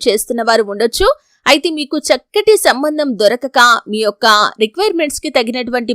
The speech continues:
భాగస్వామి దొరకక పెళ్లిని చాలా కాలంగా వాయిదా వేస్తూ వస్తున్నారు. ఒకవేళ ఏదైనా సంబంధం మీకు అన్ని విధాలుగా నచ్చినా కానీ ఎదుటి వ్యక్తుల నుండి మీకు సరైన రెస్పాన్స్ అనేది రావటం లేదు. ఈ విధంగా మీరు చాలా కాలంగా మానసికంగా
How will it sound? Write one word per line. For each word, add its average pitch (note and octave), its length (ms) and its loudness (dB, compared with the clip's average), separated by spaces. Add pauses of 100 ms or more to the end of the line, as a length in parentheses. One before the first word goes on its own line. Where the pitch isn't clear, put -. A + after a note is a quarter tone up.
భాగస్వామి G#3+ 720 -2
దొరకక G3+ 380 2 (500)
పెళ్లిని F4 380 2 (100)
చాలా C#4+ 340 4
కాలంగా B3+ 440 2
వాయిదా A3 320 2
వేస్తూ A3+ 320 -4
వస్తున్నారు. A#3 440 0 (420)
ఒకవేళ C#4+ 460 2 (240)
ఏదైనా C#4 300 -2 (100)
సంబంధం D4 460 -2
మీకు D4 240 -2
అన్ని A3 220 -4
విధాలుగా C4 440 -2
నచ్చినా B3+ 400 -2
కానీ C4+ 220 4 (480)
ఎదుటి G4 300 2
వ్యక్తుల D#4+ 280 0 (100)
నుండి C#4 280 -4
మీకు B3 260 -4
సరైన A#3+ 480 0
రెస్పాన్స్ G3+ 560 -2
అనేది G3+ 320 -2
రావటం G3 360 -2
లేదు. G#3 180 -2 (340)
ఈ D#4+ 160 4
విధంగా G4 380 2
మీరు D#4 140 0 (140)
చాలా D4 360 4
కాలంగా D4 340 2 (120)
మానసికంగా C4 680 0